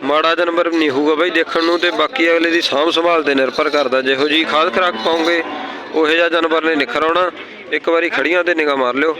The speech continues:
ਬਾਕੀ ਜਾਣਕਾਰੀ ਆਪਾਂ ਬਾਈ ਤੋਂ ਪੁੱਛ ਲਾਂਗੇ ਵੀ ਕਿੰਨੇ ਟਾਈਮ ਦੀਆਂ ਤੇ ਕੀ ਗੱਲਬਾਤ ਆ, ਕਿੰਨਾ ਕੁ ਰੇਟ ਰਹੂ ਇਹਨਾਂ ਦਾ। ਇੱਕ ਵਾਰੀ ਖੜੀਆਂ ਨੂੰ ਦੇਖ ਲਓ, ਕੱਟੀਆਂ ਬਹੁਤ ਆ ਬਾਈ ਕੋਲੇ, ਇਸ ਤੋਂ ਇਲਾਵਾ ਘਰੇ ਵੀ ਮਿਲ ਜਾਂਦੀਆਂ।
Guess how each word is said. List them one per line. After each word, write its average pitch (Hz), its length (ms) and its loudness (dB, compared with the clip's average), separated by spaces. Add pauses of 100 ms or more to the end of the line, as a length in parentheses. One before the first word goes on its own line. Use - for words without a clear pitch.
(640)
ਬਾਕੀ 147 260 -2
ਜਾਣਕਾਰੀ 151 420 0
ਆਪਾਂ 156 200 -2
ਬਾਈ 135 180 0
ਤੋਂ 143 100 0
ਪੁੱਛ 139 220 -4
ਲਾਂਗੇ 151 220 2
ਵੀ 151 100 -2
ਕਿੰਨੇ 147 300 -2
ਟਾਈਮ 127 260 0
ਦੀਆਂ 151 220 0 (600)
ਤੇ 139 340 0 (500)
ਕੀ 151 200 0
ਗੱਲਬਾਤ 139 400 0
ਆ, 151 60 0
ਕਿੰਨਾ 156 260 -2
ਕੁ 156 140 -2
ਰੇਟ 127 200 -2
ਰਹੂ 139 200 0
ਇਹਨਾਂ 160 200 0
ਦਾ। 170 120 0 (420)
ਇੱਕ 143 180 -4
ਵਾਰੀ 156 200 0
ਖੜੀਆਂ 165 320 0
ਨੂੰ 165 100 -2
ਦੇਖ 127 180 -2
ਲਓ, 104 100 -6 (1200)
ਕੱਟੀਆਂ 160 320 -2
ਬਹੁਤ 156 260 -2
ਆ 185 60 0
ਬਾਈ 170 180 0
ਕੋਲੇ, 165 260 0
ਇਸ 160 80 -4
ਤੋਂ 170 140 -2
ਇਲਾਵਾ 156 220 0
ਘਰੇ 160 240 -2
ਵੀ 147 100 0
ਮਿਲ 160 200 0
ਜਾਂਦੀਆਂ। 165 380 0